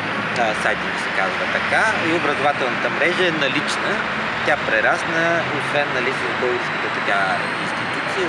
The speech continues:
образователни, а, институти на бан, университети, най-големите университети в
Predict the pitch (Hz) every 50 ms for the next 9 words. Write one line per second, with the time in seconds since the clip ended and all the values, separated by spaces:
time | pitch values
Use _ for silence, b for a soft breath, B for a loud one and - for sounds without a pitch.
0 | 135 - - 104 98 95 95 92 117 143 156 - 165 165 160 160 156 160 156 139
1 | 131 123 113 - - - - - 123 117 113 107 107 113 117 113 - - - 123
2 | - 143 139 - 131 120 110 104 101 - 117 127 139 151 156 147 - - - -
3 | - - - - - - 135 123 - - - 113 - - - - - 135 147 147
4 | - - - 131 127 120 117 117 107 104 101 - - 110 107 104 - - - -
5 | - - - - - 131